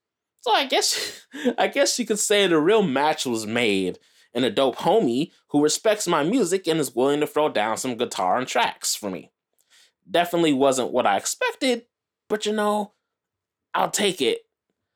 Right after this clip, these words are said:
The even bigger irony is, here's the, here's the lie we were gonna go with if we got asked about how we actually knew each other. And it's ironic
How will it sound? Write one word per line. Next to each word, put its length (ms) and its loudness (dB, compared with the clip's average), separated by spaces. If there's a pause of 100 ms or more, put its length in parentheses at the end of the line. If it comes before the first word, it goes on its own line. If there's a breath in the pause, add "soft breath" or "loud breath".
(600)
The 100 0
even 320 0
bigger 340 0
irony 680 0 (480)
is, 560 0 (420)
here's 260 0
the, 180 -4 (360)
here's 340 0
the 80 2
lie 480 2
we 120 4
were 140 2
gonna 200 -2
go 220 2
with 480 -2 (200)
if 180 -4
we 100 -2
got 180 2
asked 320 2
about 300 0
how 460 0 (240)
we 140 0
actually 320 -4
knew 160 0
each 120 -6
other. 300 -6 (1400)
And 140 2
it's 160 0
ironic 540 2